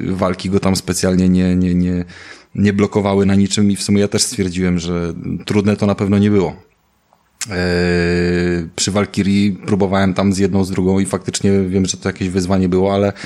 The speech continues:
w kontekście, jak przeszedłeś przez wszystkie, no to, to na czym polegała ta trudność? Po prostu, że to są długie walki, powolutku schodzi pasek i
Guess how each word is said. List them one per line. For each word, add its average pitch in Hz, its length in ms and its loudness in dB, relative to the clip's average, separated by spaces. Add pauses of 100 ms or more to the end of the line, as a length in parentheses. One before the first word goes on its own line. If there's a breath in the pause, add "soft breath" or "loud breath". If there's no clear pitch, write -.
(300 loud breath)
w - 380 -14
kontekście, 107 600 0
jak 104 220 0 (200)
przeszedłeś 101 520 0
przez - 220 -4
wszystkie, - 380 -2
no 104 140 2
to, - 120 -12
to - 120 -2
na 120 120 2
czym 104 160 0
polegała 87 460 2
ta 85 360 0
trudność? - 480 -2
Po - 100 -4
prostu, 92 340 -2
że 87 120 -2
to 95 120 -2
są 92 320 2
długie 98 280 2
walki, 92 360 -2
powolutku 92 480 0
schodzi 85 320 -4
pasek - 460 -4
i 90 100 -2